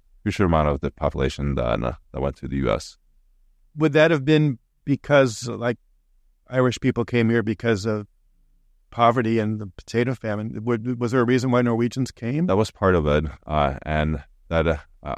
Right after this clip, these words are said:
Speaker 1: I think it was reaching a point of overpopulation,
Speaker 2: Oh.
Speaker 1: uh, with some of the farms, because Norway doesn't have a lot of farmland. Uh, there's a lot of rugged mountains,
Speaker 2: Yeah.
Speaker 1: uh, and so sometimes you can see, like, a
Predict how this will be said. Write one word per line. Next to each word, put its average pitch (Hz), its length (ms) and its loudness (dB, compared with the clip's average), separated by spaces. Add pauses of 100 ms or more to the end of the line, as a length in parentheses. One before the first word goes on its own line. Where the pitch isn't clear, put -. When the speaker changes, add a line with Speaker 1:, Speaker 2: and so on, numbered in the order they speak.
Speaker 1:
I - 80 -6
think 92 180 -2
it 92 60 2
was 82 380 -2
reaching 82 320 -2
a 76 60 0
point 76 260 -2
of 67 260 0
overpopulation, 78 920 -2
Speaker 2:
Oh. 110 220 -2
Speaker 1:
uh, 71 140 0
with 73 140 -6
some 73 160 -6
of 73 100 0
the - 100 -4
farms, 78 340 -2
because - 340 -4
Norway 92 300 4
doesn't 82 240 -2
have 73 380 -2 (320)
a 71 60 -8
lot 69 240 0
of 69 80 -6
farmland. 64 540 -4 (180)
Uh, 65 140 -4
there's 69 180 -8
a - 60 -10
lot 69 100 2
of 69 80 -4
rugged 73 400 0 (420)
mountains, 69 640 -4 (120)
Speaker 2:
Yeah. 104 260 -10
Speaker 1:
uh, 60 260 -2
and 67 120 -6
so 71 180 -4
sometimes 71 320 -4
you 73 100 -2
can 73 120 -10
see, 73 200 -2
like, 69 180 0
a 71 200 0